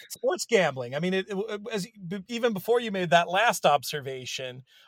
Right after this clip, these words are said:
I was thinking when you were talking about it as more something purely financial, and something I know you have at least a little bit of a background of messing around with. Has th-, did that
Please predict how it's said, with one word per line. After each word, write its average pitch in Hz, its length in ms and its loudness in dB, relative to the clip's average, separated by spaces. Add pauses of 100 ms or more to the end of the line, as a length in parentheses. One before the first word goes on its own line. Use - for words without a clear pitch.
(140)
I 165 120 4
was 156 160 -6
thinking 175 280 -10
when 160 160 -6
you 147 60 -12
were 147 100 -10
talking 156 380 -4
about 143 260 0
it 127 60 -12
as 131 180 -8
more 147 160 -6
something 139 560 -6 (380)
purely 151 800 -2 (260)
financial, 151 880 0
and 139 100 -8
something 165 200 -6
I 147 60 -2
know 151 80 -2
you 147 180 -8
have 135 340 -6 (260)
at 156 140 -4
least 175 220 -8
a 165 40 -2
little 170 200 -4
bit 151 120 -4
of 131 80 -6
a 135 60 -10
background 135 920 -4
of 127 240 -4
messing 147 320 -6
around 147 500 -2
with. 113 300 -12 (320)
Has 165 160 -4
th-, 202 180 -8
did 175 160 -4
that 214 240 8